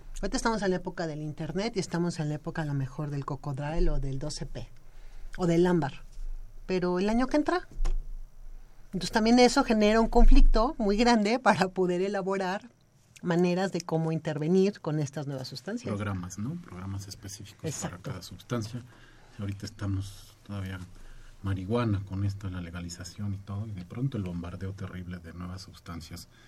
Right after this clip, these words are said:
Speaker 2: y que pues sí causan mucha incertidumbre. Pero bueno, eh, yo creo que es importante el, el principio de la salud de enfermedad y que por ahí pudiéramos intensivar cosas para no, eh,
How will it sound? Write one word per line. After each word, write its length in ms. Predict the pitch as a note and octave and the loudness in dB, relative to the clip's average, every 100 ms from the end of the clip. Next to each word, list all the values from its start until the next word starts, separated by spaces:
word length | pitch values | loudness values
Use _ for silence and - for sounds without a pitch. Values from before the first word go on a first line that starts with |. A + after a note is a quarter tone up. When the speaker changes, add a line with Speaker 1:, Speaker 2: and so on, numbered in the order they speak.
| - - - - | -20 -20 -20 -16
Speaker 2:
y 100 | F2 | -14
que 160 | - | -12
pues 200 | F2+ F#2 | -12 -12
sí 100 | - G2+ | -14 -12
causan 400 | G2 G2 G2+ G2 | -10 -6 -4 -2
mucha 240 | G2 G#2 | -2 -4
incertidumbre. 760 | G2 F2+ F2 - D#2+ D#2 D#2 - - - - - - - | -8 -8 -12 -16 -14 -14 -14 -16 -18 -20 -20 -20 -20 -8
Pero 180 | G2 G2 | -4 -2
bueno, 260 | G#2 F#2 E2+ - | -2 -4 -6 -14
eh, 300 | F2+ F2 E2 E2 - _ - - - _ - - G2+ | -14 -12 -14 -18 -20 _ -20 -20 -20 _ -20 -16 -10
yo 160 | G2 F#2+ | -8 -8
creo 140 | F#2+ | -10
que 120 | - | -12
es 140 | F#2+ F#2+ | -12 -10
importante 720 | F2+ F#2 - A#2 G#2 G2+ F#2+ | -10 -12 -6 -4 -2 -4 -8
el, 360 | F#2 F#2 F2 F2+ F#2+ | -8 -12 -12 -14 -14
el 300 | E2+ E2+ F2 - - | -14 -16 -18 -20 -16
principio 500 | F#2 F#2 - G2+ G2+ | -10 -8 -8 -8 -6
de 80 | F2+ | -6
la 120 | E2+ | -8
salud 300 | - F#2 F#2+ | -10 -10 -8
de 80 | G2 | -8
enfermedad 520 | F#2+ G2+ G2 G2+ G2+ - - - - - | -8 -6 -4 -2 -4 -6 -20 -20 -20 -16
y 60 | G#2 | -12
que 140 | G2+ F2+ | -12 -10
por 200 | G2 G#2 | -6 -2
ahí 140 | B2+ | -2
pudiéramos 680 | B2 G2 G2 F#2 F#2 - - _ - _ - - | -4 -6 -4 -4 -6 -10 -18 _ -20 _ -18 -8
intensivar 720 | F#2+ G2+ F#2 - F#2 F#2+ G2 | -8 -6 -8 -8 -8 -8 -8
cosas 480 | - F2 - G#2 - - - _ _ _ | -12 -14 -12 -14 -14 -20 -20 _ _ _
para 220 | F#2 F2+ F2 | -10 -6 -4
no, 380 | F2+ F#2 F2 - - - | -4 -6 -8 -12 -20 -14
eh, 380 | F2 E2 D#2+ | -14 -14 -16